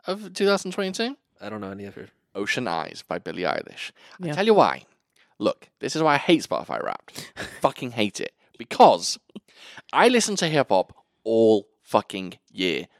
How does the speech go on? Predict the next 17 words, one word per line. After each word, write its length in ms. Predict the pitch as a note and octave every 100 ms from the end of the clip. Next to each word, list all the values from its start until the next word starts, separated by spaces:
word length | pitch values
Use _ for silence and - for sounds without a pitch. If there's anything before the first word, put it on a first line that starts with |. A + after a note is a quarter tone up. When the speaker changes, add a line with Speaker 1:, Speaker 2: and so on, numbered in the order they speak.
| -
Speaker 1:
non-stop. 800 | F#2 G2 A2 G2+ - E2+ C2 - _ _ _ _
Problem 280 | - G3 F#3
is, 340 | E3 F2 - - _ _ _
Billie 180 | F3+ F3
Eilish 440 | E3 B2+ D2 - - _
has 160 | - G#2+
four 520 | - - D#3 F3+ F#3+
songs 540 | - D#3 F#2 E2 - - - - -
that 100 | C3
I 120 | B2
fucking 840 | - - - F3 F3+ - G3 F3
love 800 | D#3+ C#3+ C#3 C#3+ D3 G2+ D#2+ -
Speaker 3:
Mm-hmm. 300 | E3 D#3+ D3+
Speaker 1:
that 100 | D#3
I 80 | A2+
listen 320 | A#2+ B2+ C3 A#2
to 200 | A#2+